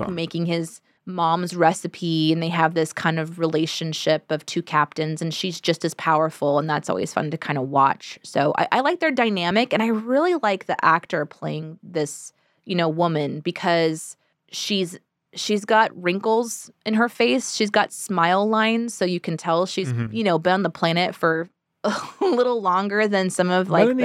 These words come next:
Speaker 2: the
Speaker 1: Scrofano.
Speaker 2: I really
Speaker 1: Yeah,
Speaker 2: like
Speaker 1: she's great.
Speaker 2: I like how she emotes, and, and she's really fascinating to watch. So I don't, I don't mind it, but I'm with,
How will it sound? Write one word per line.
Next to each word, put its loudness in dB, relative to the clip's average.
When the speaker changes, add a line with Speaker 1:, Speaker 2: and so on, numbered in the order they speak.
Speaker 2:
the -
Speaker 1:
Scrofano. 0
Speaker 2:
I -6
really 4
Speaker 1:
Yeah, 4
Speaker 2:
like 6
Speaker 1:
she's 2
great. -12
Speaker 2:
I 0
like 2
how 6
she 0
emotes, 2
and, -2
and 0
she's 2
really 0
fascinating 0
to -4
watch. 2
So 0
I 4
don't, 2
I -2
don't 0
mind 0
it, -2
but 2
I'm 2
with, -8